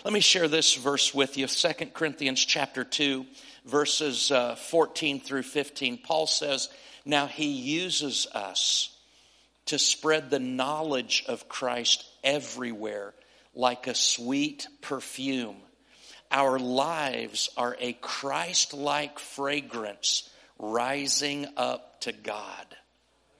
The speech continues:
How many of you remember the picture of the priest? What was the priest doing in those pictures? He was standing at an altar. He was offering up incense, which represented symbolically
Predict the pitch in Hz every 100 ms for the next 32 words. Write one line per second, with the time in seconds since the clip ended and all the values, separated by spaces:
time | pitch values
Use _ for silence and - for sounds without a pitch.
0 | _ _ _ _ _ _ _ - - 156
1 | 190 185 175 175 175 156 147 - 170 -
2 | 170 151 139 - 165 160 127 - - -
3 | - _ _ _ _ _ _ _ _ _
4 | 131 139 160 - 160 - 170 165 - -
5 | 170 165 143 123 131 143 - - 156 -
6 | 135 - 143 131 - 151 151 160 156 156
7 | - 147 147 156 - 120 101 - - -
8 | 165 151 135 147 151 - 160 151 147 147
9 | - 165 175 175 - - 139 113 101 -
10 | - - - - - - _ 135 160 151
11 | - - - 127 131 165 165 143 143 131
12 | 117 - 135 190 262 320 - 113 - -
13 | - 143 131 131 180 233 165 - 113 113
14 | 117